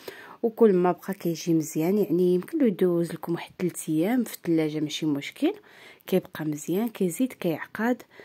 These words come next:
وهنايا ضفت الياغورت، ل-، اما ديروا دانون طبيعي على حسب نتوما، آه، واش كتبغيو الحلاوه ولا لا.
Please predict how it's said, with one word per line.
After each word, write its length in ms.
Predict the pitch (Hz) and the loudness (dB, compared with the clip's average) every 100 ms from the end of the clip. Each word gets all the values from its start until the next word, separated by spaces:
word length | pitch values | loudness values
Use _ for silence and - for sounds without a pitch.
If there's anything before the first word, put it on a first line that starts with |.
| - - - _ _ _ | -20 -20 -20 _ _ _
وهنايا 720 | - 214 190 190 190 226 254 | 0 2 4 4 4 4 4
ضفت 380 | 214 196 - - | 4 0 -2 0
الياغورت، 760 | 170 170 165 170 202 208 - 165 | 2 2 0 0 -2 -4 -10 -4
ل-، 300 | 156 147 - - _ _ _ _ - - - - _ - | -2 -2 -6 -14 _ _ _ _ -20 -18 -18 -20 _ 2
اما 200 | 240 220 | 4 4
ديروا 280 | 208 185 165 | 4 2 0
دانون 380 | 170 170 165 | 0 2 2
طبيعي 680 | 160 160 160 165 165 294 302 | 0 -4 0 0 2 2 2
على 140 | 233 240 | 0 -4
حسب 440 | - 233 - 226 | -6 -4 -2 0
نتوما، 520 | 214 208 202 208 269 - - 190 | 0 -2 -2 0 0 -2 -8 -4
آه، 340 | 196 190 185 | -2 -2 -2
واش 240 | 185 185 | -4 -6
كتبغيو 500 | - 165 - 185 208 208 _ | -8 -14 -10 -6 -6 -8 _
الحلاوه 640 | 165 - 170 170 165 269 - - - - | -14 -8 -4 0 0 0 -2 -12 -20 -4
ولا 300 | 202 202 170 | 4 4 4
لا. 140 | 131 | -2